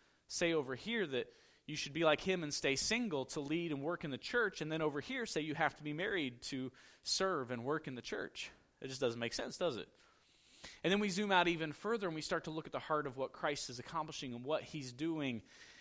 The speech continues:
And we start to look at the bigger picture even of why was this role that we're talking about created in the first place. We start to look at the heart of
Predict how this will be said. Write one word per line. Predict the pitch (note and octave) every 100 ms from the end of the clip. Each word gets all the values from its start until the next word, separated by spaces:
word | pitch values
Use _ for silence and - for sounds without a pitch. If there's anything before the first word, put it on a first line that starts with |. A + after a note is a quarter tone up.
| -
And | C3+
we | D3
start | - F3+ -
to | E3
look | D3+ F3+ E3
at |
the | D3+
bigger | C#3+ A3 B3+ G#3+
picture | - C#3+ - E3 D#3
even | D#3+ E3 D#3+
of | C#3 C3 - - -
why | B2 D3 G#3
was | F#3+ D#3
this | D#3 D#3
role | C3+ C3 D#3+ F3+ D#3 C#3+
that | C#3 C3+
we're | C#3 C3+ -
talking | F3 F3+ G3 E3+
about | C3+ B2+ C3+
created | - F3+ D#3+ D3+ D#3
in | D3
the | C#3
first | - G3+ -
place. | - G#2 F#2 -
We |
start | C3+ - F3+
to | E3
look | D#3+ C#3+
at |
the | C#3
heart | B2 G#3+ G#3+
of | C#3+ B2